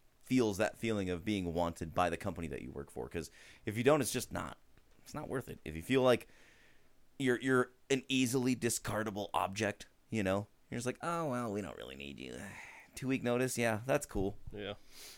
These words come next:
Speaker 2: I feel like I've, I've been in many of those shoes, i-, you know, where you, you're that, "Oh, yeah, go ahead, give your notice in," or whatever.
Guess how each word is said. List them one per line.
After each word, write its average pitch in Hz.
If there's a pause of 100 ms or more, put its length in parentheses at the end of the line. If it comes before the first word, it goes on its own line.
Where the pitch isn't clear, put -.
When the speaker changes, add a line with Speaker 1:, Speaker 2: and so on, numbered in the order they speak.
(320)
Speaker 2:
I 139
feel 156
like 135
I've, 123
I've 127
been 123
in 110
many 117
of 98
those 104
shoes, 104
i-, 104 (280)
you 113
know, 101
where 95
you, 107
you're 113
that, 104 (220)
"Oh, 175
yeah, 131
go 123
ahead, 113 (360)
give 190
your 151
notice 113
in," 101
or 95
whatever. 95